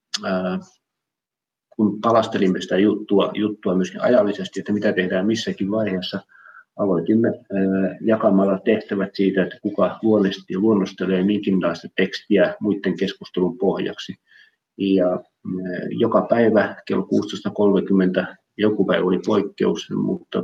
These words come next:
lähtökohtaisesti joka päivä kello kuusitoista kolmekymmentä meillä oli Zoom-sessio, jos-, johonka jokainen osallistui omasta, omasta, tuota, pisteestään. Ää, Beni, ää, Bostonista,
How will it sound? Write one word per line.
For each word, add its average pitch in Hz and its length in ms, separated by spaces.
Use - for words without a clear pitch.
lähtökohtaisesti - 720
joka - 180
päivä 104 240
kello 101 260
kuusitoista - 380
kolmekymmentä 98 600
meillä 95 200
oli 92 240
Zoom-sessio, 95 1080
jos-, 90 320
johonka 95 520
jokainen 95 360
osallistui 107 340
omasta, 98 380
omasta, 104 440
tuota, 92 480
pisteestään. 98 760
Ää, 92 580
Beni, 107 520
ää, 95 160
Bostonista, 101 720